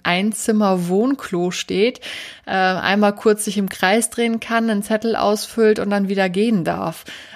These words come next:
Ähm, das, äh, hatte mich anfangs richtig,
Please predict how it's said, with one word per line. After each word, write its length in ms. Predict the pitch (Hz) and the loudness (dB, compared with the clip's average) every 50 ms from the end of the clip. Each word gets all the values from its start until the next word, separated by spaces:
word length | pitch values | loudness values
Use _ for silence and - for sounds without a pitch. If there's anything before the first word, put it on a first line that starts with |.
| _ - | _ -4
Ähm, 380 | - 185 180 180 180 185 190 185 - | 0 2 2 4 2 0 -4 -2 -2
das, 420 | 185 180 180 - - - - - | 0 0 0 0 -2 -2 -4 -6
äh, 460 | - - - - - 165 165 175 196 - | -6 -8 -6 -2 -2 -2 0 -2 -4 -6
hatte 320 | - - - 202 - - | -4 -4 -4 -2 2 2
mich 220 | 196 190 180 - - | 2 2 2 -2 -6
anfangs 500 | - 185 202 - - 180 180 180 - - | -8 -8 -12 -8 -4 -4 -4 -4 -4 -4
richtig, 840 | - 170 165 175 196 208 208 - - - 196 190 185 - - - | -4 -2 2 4 4 4 4 2 2 4 4 4 2 -2 -10 -12